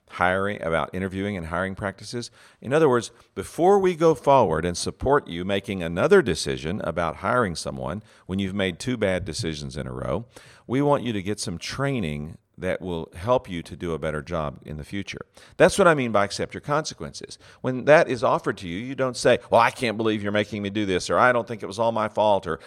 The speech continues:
"These people just didn't work out." No, you say, "I understand. I've made two hiring decisions.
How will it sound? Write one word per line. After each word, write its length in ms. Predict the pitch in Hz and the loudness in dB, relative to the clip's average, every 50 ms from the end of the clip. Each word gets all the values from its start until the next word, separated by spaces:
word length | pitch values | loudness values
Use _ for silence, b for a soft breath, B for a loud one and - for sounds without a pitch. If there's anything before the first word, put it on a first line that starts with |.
| B B | B B
"These 160 | 117 127 117 | -4 -4 -2
people 300 | - 135 127 110 120 110 | -2 -4 -4 -2 -4 -4
just 200 | 104 113 107 - | -4 -6 -6 -4
didn't 220 | 120 113 110 107 | -4 -4 -2 -2
work 180 | 107 101 - - | -2 -2 0 2
out." 200 | 110 101 - - | 2 2 2 2
No, 180 | 160 180 151 101 | 4 4 4 4
you 120 | 98 113 | 2 -2
say, 280 | 104 - 120 104 95 - - | -4 -2 0 0 0 -2 -2
"I 160 | - 78 80 | -4 -4 -2
understand. 560 | 85 98 131 147 - - 117 101 110 131 - - b b b b b b b b _ - | -2 -4 -6 -8 -8 -8 -6 -6 -6 -8 -10 -14 b b b b b b b b _ -6
I've 220 | - 78 78 82 | -4 -4 -4 -4
made 260 | 85 82 92 107 110 | -4 -4 -2 -4 -4
two 200 | - 135 135 131 | -6 -8 -6 -4
hiring 260 | 120 117 110 107 107 | -2 -2 -2 -2 -2
decisions. 580 | 98 98 - - 90 80 80 107 131 85 - - | -6 -8 -8 -6 -6 -8 -8 -8 -12 -14 -16 -18